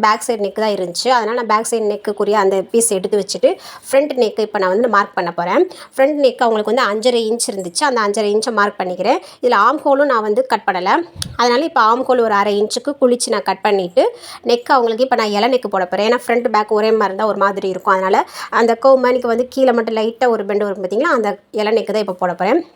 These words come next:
இப்போ நம்ம கட் பண்ணியாச்சு. கட் பண்ணி எடுத்ததுக்கு அப்புறமா இப்போ பாருங்க, நெக் வந்து ரொம்ப அழகா இருக்குது. இதுல வந்து கிராஸ் பீஸ் நான் ரெடி பண்ண, அ, கட் பண்ணியிருக்கிறத எடுத்து இப்ப நான் கிராஸ் ரெடி பண்ணிட்டு இருக்கேன். கிராஸ் பீஸ் வந்து இந்த மா-, இந்த பொசிஷன்ல இப்ப நான் வச்சு தைக்கிற இதே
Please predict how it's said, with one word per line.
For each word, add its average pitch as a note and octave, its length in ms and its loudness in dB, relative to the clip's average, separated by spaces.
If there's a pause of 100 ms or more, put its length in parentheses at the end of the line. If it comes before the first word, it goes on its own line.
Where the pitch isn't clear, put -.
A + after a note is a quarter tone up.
(120)
இப்போ C4+ 140 -2
நம்ம B3+ 240 0
கட் G#3 160 -4
பண்ணியாச்சு. F#3+ 480 0
கட் A3 200 -2
பண்ணி A#3 220 2
எடுத்ததுக்கு G#3 380 -4
அப்புறமா G3+ 260 0
இப்போ G3 160 -4
பாருங்க, F#3+ 320 2 (420)
நெக் A3+ 240 -2
வந்து G#3+ 180 2
ரொம்ப G3+ 140 0
அழகா F#3+ 340 0
இருக்குது. F#3 280 0 (300)
இதுல D#4+ 220 2
வந்து C4+ 160 -2
கிராஸ் A3+ 280 2
பீஸ் A#3+ 220 -4
நான் G3+ 140 -2
ரெடி G#3 220 -2
பண்ண, G3 180 -2
அ, G3+ 220 -2
கட் G#3 140 -4
பண்ணியிருக்கிறத G3+ 580 -2
எடுத்து C#4 300 0
இப்ப G#3+ 120 2
நான் G3 140 -2
கிராஸ் G3+ 280 2
ரெடி G3+ 200 -4
பண்ணிட்டு F#3 300 -6
இருக்கேன். G#3 260 0 (1000)
கிராஸ் B3 280 0
பீஸ் C#4+ 220 -4
வந்து A#3 240 0
இந்த B3+ 220 2
மா-, A#3+ 160 0
இந்த A#3 200 -2
பொசிஷன்ல A#3+ 460 0
இப்ப A3 120 -2
நான் G#3+ 100 0
வச்சு G#3 180 -4
தைக்கிற A3 280 2
இதே A3 140 4